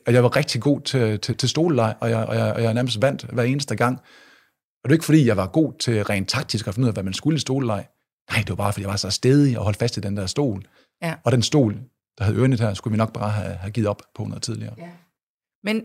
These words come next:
Speaker 2: men hvad gør I så? I har ringet til investoren, I har sagt derhjemme, "Nu, altså, vi giver op." Hvad gør man så?
Speaker 1: Jamen, det vi gjorde, det var, at vi, øh, vi gik ud, øh, også offentligt og sagde, at vi havde sat virksomheden til salg. Så vi, øh, gik egentlig i gang med, med at lave et, et salg af virksomheden. Fordi vi havde egentlig også,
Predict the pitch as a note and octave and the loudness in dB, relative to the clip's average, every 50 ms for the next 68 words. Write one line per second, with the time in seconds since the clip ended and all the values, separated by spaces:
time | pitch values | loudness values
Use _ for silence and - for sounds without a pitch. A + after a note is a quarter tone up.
0 | - G#3+ A3+ A#3 A#3 C4+ - - A#3+ A3+ A#3 A#3+ A#3+ - - E3+ F3 - - G#3 | -6 -6 -4 -4 -4 -4 -2 -2 -2 -2 -2 -4 -4 -4 -4 -4 -4 -6 -4 -4
1 | G#3+ G#3+ G3+ G3+ G3+ G#3 A3 A3 - - G3+ F#3+ F#3 - - F#3 F#3+ G3 G3 F#3+ | -4 -2 -2 -4 -4 -4 -6 -6 -6 -6 -6 -6 -6 -6 -4 -4 -4 -2 -4 -4
2 | F#3 - - - - F3+ - - _ - - _ _ - - - - F#3+ F3+ F3 | -6 -8 -8 -8 -8 -8 -8 -8 _ -20 -20 _ _ -20 -20 -16 -10 -8 -6 -4
3 | E3 E3+ - - G3 G3 F#3+ F#3 F#3 F3+ - - _ G3 F#3+ F3 - E3+ E3+ - | -4 -6 -6 -6 -6 -6 -4 -6 -6 -8 -12 -16 _ -10 -10 -8 -6 -8 -8 -8
4 | - F3 F3+ F3 - - F#3 F#3 - G3 F#3 - - - A3+ A#3 - B3 A#3+ B3+ | -10 -10 -10 -10 -8 -6 -6 -4 -4 -4 -6 -8 -6 -8 -8 -6 -4 -4 -4 -4
5 | B3+ A3+ - - G#3+ A#3 - _ _ - - - - - - - - _ _ - | -4 -6 -8 -8 -10 -12 -14 _ _ -20 -20 -20 -20 -20 -20 -20 -20 _ _ -2
6 | B2+ A#2 A2 G2+ - C#3+ D3 - - - C#3 A#2+ A2+ A2+ A#2 A#2 - D3+ D3+ C#3 | 2 2 2 4 4 4 4 4 4 6 6 6 6 4 2 -2 -2 0 4 4
7 | C#3 C#3 C3+ B2 A2+ G2+ G2 A#2 A#2 A2+ A2 G#2 G#2+ A2 A#2+ A2 - G#2+ - D3 | 6 6 6 4 4 2 2 0 2 4 4 2 2 -2 -4 -8 -10 -2 0 2
8 | D3+ D3+ - - A#2 G#2+ A2 A2 - A#2 - - - C#3 - B2 G#2 F#2+ G#2 - | 2 2 0 -2 -4 -4 -4 -4 -4 -6 -4 -2 -2 0 0 0 0 0 -2 -2
9 | A#2+ A#2 A#2 A2 F#2+ A2 G#2+ G2+ F#2+ - G#2+ G2 F#2+ A#2+ B2+ - G#2+ G2+ F#2 - | 0 0 0 0 -2 -2 -2 -2 -2 -2 -4 -2 -2 -2 -2 -2 -2 -4 -4 -4
10 | - - - - G#2+ - - _ _ _ _ - - A2+ G#2+ A2 A2 A2 G#2+ G#2 | -4 -4 -4 -4 -6 -8 -14 _ _ _ _ -8 -4 -2 0 2 2 2 2 0
11 | G2+ - A2+ A#2 D3 E3 D3 B2+ - C3+ C#3+ C#3+ A#2+ A#2 A2+ G#2+ G#2 A2 A#2+ A2+ | -2 -4 -2 0 0 2 2 2 2 2 0 0 -2 -2 -2 -2 -2 -2 -2 -2
12 | G#2+ G#2 G#2+ A#2 B2 A#2 A2 A2+ - A#2 A2 - C3+ B2 G2 F#2 G2+ G#2 - - | -2 -2 0 -2 -2 -2 -6 -8 -8 -6 -2 0 0 0 0 0 -4 -6 -6 -8
13 | G2 G2+ G2 - A2 A2 G2+ F#2+ A#2 E3+ G3 G3 E3 C3 A2 G#2+ C3 C3 - - | -8 -10 -8 -6 -4 -4 0 2 4 4 4 4 4 4 2 2 2 0 -2 -4